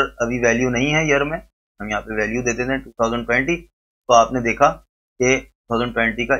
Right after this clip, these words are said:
ये वाला जो data है, इसने हमें यहाँ पर ला के दे दिया। ठीक है जी, अब हमने क्या करना है, हमें data find ऐसे भी करवाना है row wise और data find हमने ऐसे column wise भी करना है, यानी vertical भी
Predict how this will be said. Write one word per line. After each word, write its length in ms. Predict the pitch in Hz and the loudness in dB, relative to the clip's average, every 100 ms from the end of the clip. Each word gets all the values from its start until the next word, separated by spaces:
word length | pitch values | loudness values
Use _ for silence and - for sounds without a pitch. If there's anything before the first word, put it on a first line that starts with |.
| - 123 | -2 -2
ये 80 | 127 | 2
वाला 220 | 117 117 | 4 2
जो 100 | 113 | 0
data 300 | 104 101 107 | -2 -2 -2
है, 120 | 110 160 | -2 -4
इसने 520 | - _ _ _ 117 | -6 _ _ _ -2
हमें 220 | 110 113 | -2 0
यहाँ 180 | 104 92 | -2 -2
पर 200 | 117 117 | -2 0
ला 100 | 101 | -2
के 180 | - 160 | -2 -4
दे 560 | 202 - _ _ - 123 | -4 -10 _ _ -2 -2
दिया। 140 | - - _ _ _ _ _ 151 | -2 -18 _ _ _ _ _ 0
ठीक 100 | 175 | 2
है 80 | |
जी, 120 | 196 143 - _ _ _ _ | 2 -2 -8 _ _ _ _
अब 260 | 165 175 - - | 4 4 -4 -4
हमने 220 | 135 190 | 2 2
क्या 160 | 190 190 | 4 4
करना 260 | 175 143 131 | 4 2 2
है, 140 | 151 180 _ _ _ 131 | 2 -4 _ _ _ 0
हमें 480 | 143 170 190 - | 4 4 4 0
data 300 | 127 123 123 - | 2 4 6 4
find 340 | 147 147 165 - - - | 4 4 2 -6 -8 -2
ऐसे 240 | 110 143 | 0 2
भी 80 | 151 | 2
करवाना 360 | 170 175 175 180 | 4 6 6 4
है 140 | 180 185 _ _ - | 0 -4 _ _ 0
row 160 | 131 160 | 4 6
wise 300 | 180 180 - _ _ _ _ - | 6 4 -6 _ _ _ _ 4
और 180 | 131 151 | 4 6
data 240 | 120 120 147 | 4 4 4
find 260 | 123 131 | 4 2
हमने 200 | 117 120 147 117 | 0 -4 -4 -4
ऐसे 280 | 110 160 202 | -2 -2 -4
column 460 | - - 117 120 120 | -4 2 4 4 0
wise 260 | 107 101 | -2 -2
भी 120 | - 165 | -4 -2
करना 240 | 113 - | -2 -6
है, 60 | - _ _ _ - | -14 _ _ _ -4
यानी 140 | 123 120 | 0 4
vertical 400 | 127 165 185 190 | 6 6 4 4
भी 160 | 208 | 2